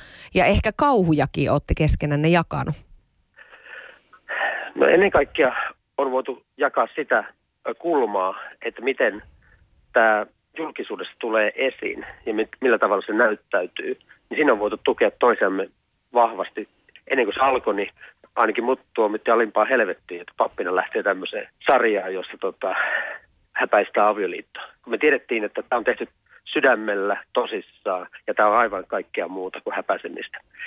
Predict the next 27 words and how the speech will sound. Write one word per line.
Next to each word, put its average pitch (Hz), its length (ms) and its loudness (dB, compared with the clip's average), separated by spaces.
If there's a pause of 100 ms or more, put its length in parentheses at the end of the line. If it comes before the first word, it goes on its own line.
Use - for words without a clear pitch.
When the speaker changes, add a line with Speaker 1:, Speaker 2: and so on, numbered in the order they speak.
(260)
Speaker 2:
niin 98 400 0 (140)
siinä 147 180 6
oli 104 100 4
musta 101 220 -6 (380)
molemminpuolinen 104 540 2
tuki 117 220 -4
tosi 104 160 -2
tär-, 110 420 0 (120)
tärkeää, 123 320 0
että - 80 -10
käytiin 107 220 -2
sitä 110 160 -2
läpi. 110 240 0 (100)
Mut - 360 -20
sen 190 60 4
jälkeen, 220 240 2
kun - 80 -4
tästä - 240 -2 (580)
ihmiset 143 260 -4
näki, 151 280 0
että 110 160 -4
kuinka 117 300 -6
sydäminen 117 400 -2
lämmin 117 280 0
sarja 110 280 0
on, 113 140 0
niin 104 120 -6